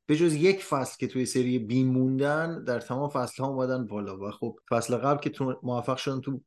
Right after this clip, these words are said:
پلی‌آف سری بی بیان بالا و واقعاً شگفت انگیز بودن این فصل. حتی، حتی می‌تونستن اگه یه، یه مقداری در واقع زودتر فرم خوب خودشون رو پیدا می‌کردن، می‌تونستن برای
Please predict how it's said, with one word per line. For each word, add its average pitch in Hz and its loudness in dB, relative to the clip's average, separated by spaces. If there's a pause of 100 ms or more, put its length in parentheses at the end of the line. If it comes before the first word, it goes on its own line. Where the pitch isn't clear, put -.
پلی‌آف 127 2
سری 120 -2
بی 123 -2
بیان 131 -2
بالا 127 2
و 101 -2 (200)
واقعاً 120 6
شگفت 123 -2
انگیز 123 -2
بودن 127 -2
این 120 -4
فصل. 113 -4
حتی، 117 -6 (180)
حتی 131 0
می‌تونستن 139 -2
اگه 131 0
یه، 127 2 (140)
یه 127 -2
مقداری 123 2
در 117 0
واقع 117 -2 (240)
زودتر 120 2
فرم 117 -2
خوب 117 -2
خودشون 107 -2
رو 107 -8
پیدا 107 -2
می‌کردن، 107 -6
می‌تونستن 117 -8 (200)
برای 117 0